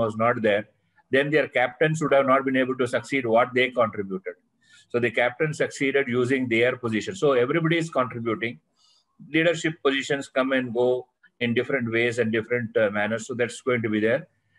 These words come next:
We are going to hear today again to three important leaders. I'm sure, uh, Praveen is going to introduce you, uh, to all of them.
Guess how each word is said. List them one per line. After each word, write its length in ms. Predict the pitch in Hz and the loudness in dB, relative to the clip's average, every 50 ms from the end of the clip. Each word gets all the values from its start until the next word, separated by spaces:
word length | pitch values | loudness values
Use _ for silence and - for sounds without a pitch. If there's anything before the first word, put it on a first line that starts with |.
| _ - | _ -2
We 100 | 127 143 | 0 2
are 120 | 160 160 160 | 2 2 2
going 180 | 147 165 170 | 0 -2 -2
to 100 | 170 165 | 0 0
hear 220 | 147 143 151 151 151 | 2 2 4 2 2
today 360 | 151 143 135 131 143 143 131 | 2 0 2 4 4 4 4
again 340 | 117 110 127 135 143 147 143 | 2 2 2 0 0 0 0
to 320 | 139 135 123 117 113 117 - _ _ _ _ _ _ _ _ _ _ _ _ _ _ _ _ _ _ _ - | 2 2 2 2 0 -4 -8 _ _ _ _ _ _ _ _ _ _ _ _ _ _ _ _ _ _ _ -4
three 220 | - 131 139 147 143 | -2 0 2 2 2
important 520 | 135 120 117 135 127 120 131 127 120 110 | 2 2 2 2 2 4 2 -2 -2 0
leaders. 460 | 110 110 113 117 131 147 160 - - _ _ _ _ _ _ _ _ _ - | 0 0 2 2 0 0 -2 -6 -18 _ _ _ _ _ _ _ _ _ -2
I'm 180 | - 120 120 120 | 0 0 0 0
sure, 420 | 117 - 139 135 139 139 131 127 | 0 2 4 4 4 4 4 2
uh, 220 | 123 120 113 113 104 - _ _ | 4 4 4 4 2 -2 _ _
Praveen 300 | - 117 113 120 131 135 | -2 -2 0 0 0 0
is 140 | 135 123 113 | 0 -2 -2
going 260 | 113 120 120 127 123 120 | 0 0 0 0 0 0
to 320 | 127 117 113 110 104 92 104 | 0 0 0 0 -2 -2 -4
introduce 480 | 107 110 123 117 117 123 123 117 120 | -4 -4 -4 -2 0 0 0 0 0
you, 280 | 127 127 117 110 110 110 - _ _ _ _ _ _ - | 0 2 2 2 0 -6 -10 _ _ _ _ _ _ 0
uh, 280 | 110 110 107 107 104 | 2 4 4 4 4
to 140 | 104 104 113 | 2 2 2
all 220 | 110 107 110 113 127 | 4 4 4 4 4
of 180 | 123 113 110 | 2 2 2
them. 180 | 117 127 139 | 2 0 0